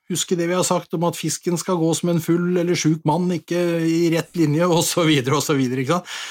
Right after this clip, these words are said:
Så nei, det er bare å være iherdig og prøve på, men, eh, jeg tror jeg hadde satt en knapp på mark, altså,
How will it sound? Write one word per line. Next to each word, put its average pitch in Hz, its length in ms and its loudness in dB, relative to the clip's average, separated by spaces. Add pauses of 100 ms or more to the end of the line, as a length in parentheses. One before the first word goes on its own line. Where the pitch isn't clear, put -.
Så 175 220 0 (240)
nei, 180 320 0
det 143 80 -4
er 123 160 -6
bare - 260 -6
å 143 60 -12
være 117 180 -8
iherdig 123 680 -4
og 127 80 -6
prøve 127 340 0
på, 131 220 -6
men, 143 260 -4
eh, 135 180 -4 (420)
jeg 160 140 0
tror 165 140 0
jeg 233 80 0
hadde 320 160 -2
satt 156 100 -6
en 202 140 -6
knapp - 160 -6
på 214 100 -2
mark, 220 300 -4
altså, - 200 -20